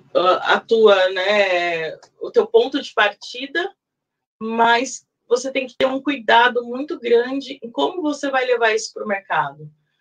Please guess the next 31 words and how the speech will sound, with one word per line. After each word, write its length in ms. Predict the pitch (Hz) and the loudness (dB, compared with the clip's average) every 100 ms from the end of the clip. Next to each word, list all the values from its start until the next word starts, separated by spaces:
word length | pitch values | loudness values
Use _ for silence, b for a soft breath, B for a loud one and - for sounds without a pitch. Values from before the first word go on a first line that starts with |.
| _ _ _ _ _ | _ _ _ _ _
Porque 440 | - 240 233 247 262 | 6 6 6 0 -2
senão 480 | - 269 262 285 - | -2 -4 -2 -2 -6
tudo 340 | - 339 392 370 | -2 2 4 2
que 120 | - | 2
eu 160 | 269 269 | 2 2
falei 540 | - 240 226 202 196 | 2 0 2 2 2
até 280 | 196 - 233 | 0 0 2
agora, 760 | 226 214 185 190 240 226 202 - | 2 2 2 4 4 2 -4 -10
tudo 280 | 233 233 - | -14 -12 -16
que, 600 | - 226 214 208 202 - _ _ _ _ | -14 -10 -8 -8 -10 -14 _ _ _ _
que 240 | - 226 | -10 4
eu 240 | 214 202 208 | 4 6 2
entendo 600 | 214 214 214 214 220 196 | -2 -2 0 2 0 -2
até 240 | 196 220 | -2 -2
agora 720 | 208 214 196 196 190 185 180 | -2 2 4 6 4 2 -2
de, 500 | 180 180 196 190 185 - | -4 -10 -6 -6 -8 -14
de 260 | - 202 202 | -10 -6 -4
não, 260 | 370 202 - _ _ _ | -6 -10 -16 _ _ _
de 140 | 196 | -12
charuto 520 | 202 214 202 202 202 202 | -2 4 4 4 0 -4
ser 300 | - 190 190 | -2 -4 -4
pra 200 | 190 185 | -6 -6
pessoas, 920 | - 196 - 208 190 180 175 - _ _ _ | -4 -4 2 4 6 6 4 -6 _ _ _
não 100 | 185 | -6
ser 220 | 185 190 180 | 0 0 2
pra 180 | 190 185 | 6 8
homem, 340 | 190 190 180 | 8 4 -2
não 120 | 180 | -4
ser 180 | 180 185 | -6 -6
pra 180 | 185 180 | -4 -4
mulher, 540 | 185 185 196 240 - | -4 -2 2 2 0